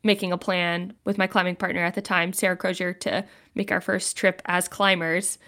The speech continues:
to Yosemite. She'd been there before once on a road trip, but we'd never been there, like, to climb. And so I guess it was the fall of twenty sixteen.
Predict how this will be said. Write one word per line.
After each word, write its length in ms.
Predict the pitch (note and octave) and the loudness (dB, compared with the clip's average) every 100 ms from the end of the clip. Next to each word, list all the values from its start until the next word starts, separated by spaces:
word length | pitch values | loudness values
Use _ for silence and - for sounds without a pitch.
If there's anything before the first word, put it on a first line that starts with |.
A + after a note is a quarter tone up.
| - _ _ | -20 _ _
to 100 | A3 | 0
Yosemite. 400 | F#3+ F#3 E3 E3 | 2 2 2 2
She'd 240 | - B3 | 4 4
been 140 | G#3+ G3+ | 6 4
there 120 | F3+ | 2
before 580 | F#3+ - F3 E3+ E3+ - | 0 -2 2 2 0 -6
once 520 | G#3 F3+ F3+ - - - _ | -6 -4 -2 -4 -6 -10 _
on 120 | F#3+ | -2
a 220 | E3+ C#3+ G3 | 0 -2 -2
road 240 | G3 F3+ G3 | 2 2 2
trip, 300 | - G#2 - - - - | -2 -2 -4 -16 -20 -12
but 220 | - E3+ - | 4 4 6
we'd 140 | G3+ | 2
never 240 | F#3+ F#3 | 4 2
been 160 | F3 D#3 | 0 0
there, 120 | D3+ | 0
like, 180 | D#3 - | 0 -2
to 120 | - | -8
climb. 400 | G3+ E3+ - G#3 - | -2 0 0 -2 -2
And 160 | G#3 | 0
so 340 | F3+ - - G3 - _ _ _ _ | 2 0 -2 -4 -10 _ _ _ _
I 60 | F#3+ | -12
guess 360 | - F#3 G3 - | -4 -2 -2 -4
it 180 | A3 - | -4 -4
was 600 | F#3 F3+ F3+ F#3+ - - _ - | -6 -4 -6 -6 -8 -10 _ -12
the 540 | G#3 F#3+ F#3 F3+ F#3 F#3+ - | -2 0 2 0 0 -6 -16
fall 840 | - - - G3 F#3 F#3 F#3 F#3 | -20 -20 -4 2 4 4 4 0
of 120 | G3+ | -4
twenty 240 | - G#3 F#3+ | -2 0 0
sixteen. 680 | - G3 - E3+ C#3+ G3+ | -2 -2 -4 -2 0 0